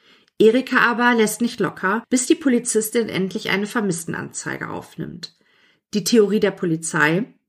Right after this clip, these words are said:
Bianca ist davongelaufen und hat Freund und Kind zurückgelassen. Dennoch fahren zwei Polizisten zu Biancas Wohnung und schauen sich um.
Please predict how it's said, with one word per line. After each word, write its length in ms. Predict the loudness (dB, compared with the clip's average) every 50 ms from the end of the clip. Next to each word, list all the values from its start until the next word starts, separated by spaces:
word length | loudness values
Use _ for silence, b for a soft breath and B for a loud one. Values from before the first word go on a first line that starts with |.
| _ _ _ _ _ _ _ _ _ _
Bianca 420 | 2 4 4 4 2 0 -2 -2
ist 120 | -2 -4
davongelaufen 1040 | -6 -8 -8 -4 -4 -2 -2 -2 -2 -2 -2 -2 -2 -2 -4 -6 -6 -6 -6 -6 -6
und 260 | -6 -6 -4 -4 -4
hat 120 | -4 -6 -6
Freund 400 | -6 -4 -2 0 0 0 -2 -4
und 180 | -8 -10 -6
Kind 280 | -2 -2 -2 -2 -2 -4
zurückgelassen. 840 | -6 -4 -4 -4 -6 -6 -10 -12 -12 -12 -12 -12 -12 -14 -14 -18 _ _ _ _ _ _ _ _ _ _ _ _ _ _ _ 2
Dennoch 240 | 4 6 6 6 4
fahren 380 | 2 0 2 2 2 2 0
zwei 300 | -2 -2 0 0 2 2
Polizisten 680 | 0 0 -2 -2 -2 -2 -2 -2 -2 -2 -2 -2 -4 -4
zu 160 | -4 -6 -8 -6
Biancas 560 | -2 -2 0 0 -2 -2 -6 -6 -6 -4 0
Wohnung 300 | 0 0 2 0 -2 -4
und 180 | -6 -6 -6
schauen 320 | -4 -4 -2 -2 -4 -4 -6
sich 260 | -6 -8 -10 -12 -12
um. 320 | -12 -12 -12 -12 -16 _